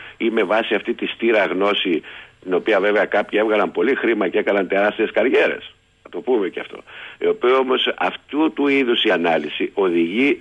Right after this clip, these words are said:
σε αυτού του είδους τα αποτελέσματα που ζούμε τώρα. Θα πρέπει λοιπόν να ξαναεπιστρέψουμε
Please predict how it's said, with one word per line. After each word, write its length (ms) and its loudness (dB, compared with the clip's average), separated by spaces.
σε 80 0
αυτού 240 -2
του 140 2
είδους 220 2
τα 80 0
αποτελέσματα 600 0
που 120 -2
ζούμε 240 0
τώρα. 340 0
Θα 160 -2
πρέπει 380 0
λοιπόν 440 0
να 200 -4
ξαναεπιστρέψουμε 1160 -2